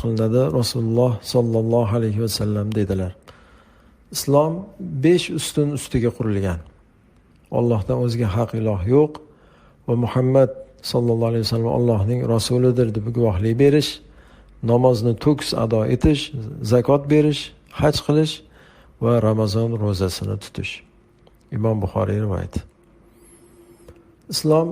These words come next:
samoviy risolatlarning eng oxirgisidir. Islomning rukunlari, asoslari va odoblari bor.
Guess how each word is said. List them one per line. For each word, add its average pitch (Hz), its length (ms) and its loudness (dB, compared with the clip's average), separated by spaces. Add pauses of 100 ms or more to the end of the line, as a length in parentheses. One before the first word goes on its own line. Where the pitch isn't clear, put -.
(400)
samoviy 147 680 2
risolatlarning 131 840 -2
eng 180 260 0
oxirgisidir. 101 760 -8 (1000)
Islomning 127 580 -4
rukunlari, 123 680 2
asoslari 123 760 -2
va 127 120 2 (180)
odoblari 110 640 0
bor. 92 160 -6